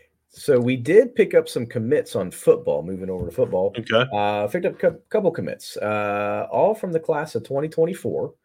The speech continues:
Speaker 1: Uh,
Speaker 2: Hmm.
Speaker 1: we've got a quarterback, Aiden Karsh,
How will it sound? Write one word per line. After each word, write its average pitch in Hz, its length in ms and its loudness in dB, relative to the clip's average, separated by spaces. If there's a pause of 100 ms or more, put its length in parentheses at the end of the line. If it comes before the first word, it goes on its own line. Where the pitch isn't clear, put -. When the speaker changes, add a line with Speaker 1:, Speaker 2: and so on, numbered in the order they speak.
(420)
Speaker 1:
Uh, 95 280 2
Speaker 2:
Hmm. 92 40 -4
Speaker 1:
we've 107 120 -10
got 98 140 0
a 98 40 -4
quarterback, 147 640 0 (200)
Aiden 131 300 -4
Karsh, - 520 -4